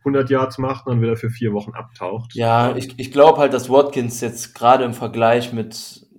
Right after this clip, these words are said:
Speaker 2: nehmen wir mal Watson und Daubs dann als Rookies, da wird er sehr, sehr herausstechen, weil die beiden wahrscheinlich noch gut von der Qualität einfach logischerweise gut hinter ihm sind. Und dann auch im Vergleich mit Lazar, der halt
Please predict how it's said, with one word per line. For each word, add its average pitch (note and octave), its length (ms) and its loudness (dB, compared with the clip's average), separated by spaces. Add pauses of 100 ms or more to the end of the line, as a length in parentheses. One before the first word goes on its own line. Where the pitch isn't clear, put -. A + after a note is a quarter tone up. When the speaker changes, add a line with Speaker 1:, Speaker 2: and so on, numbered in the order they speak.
(160)
Speaker 2:
nehmen B2 300 -2
wir A#2+ 60 4
mal A2+ 160 2
Watson A#2+ 340 0
und G2 100 -8
Daubs C#3 300 4
dann B2 120 -4
als A2 300 -10
Rookies, C3+ 540 -6 (400)
da A2+ 220 0
wird A#2 120 -4
er A2+ 100 2
sehr, A#2+ 280 2
sehr B2 140 2
herausstechen, A#2 680 0
weil G#2+ 160 0
die A2 100 -6
beiden G#2 320 -4
wahrscheinlich G#2 400 -6
noch G#2 220 -12
gut A#2+ 400 -10 (640)
von A2+ 160 -12
der G2 100 -10
Qualität A#2 460 -6
einfach A2+ 500 -8
logischerweise A2 880 -4 (400)
gut C#3 240 -4
hinter C3 320 -4
ihm B2 160 -2
sind. A#2+ 380 -6 (420)
Und A2+ 180 -4
dann B2+ 160 0
auch A#2+ 160 -2
im A#2 80 -4
Vergleich A#2 380 2
mit A#2+ 140 -8
Lazar, A2 540 0
der G#2+ 160 -2
halt G#2 440 -8